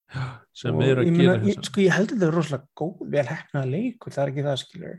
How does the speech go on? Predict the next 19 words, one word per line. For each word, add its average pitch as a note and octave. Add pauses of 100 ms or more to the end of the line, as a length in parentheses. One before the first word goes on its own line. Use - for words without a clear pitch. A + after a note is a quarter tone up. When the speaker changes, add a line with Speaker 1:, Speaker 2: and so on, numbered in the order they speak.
(280)
Speaker 1:
Nei, A#2
nei, A#2
akkurat. C3+
Speaker 2:
En D#3
þetta, F3
þetta, F3+
þetta F3+
er F3+
kallað -
tactical E3
role-playing C#3
leikur. A#2+ (200)
Speaker 1:
Ah, A#2
ok, -
já. D#2+ (180)
Speaker 2:
Já, D3 (120)
og E3+
sem F3
sagt, -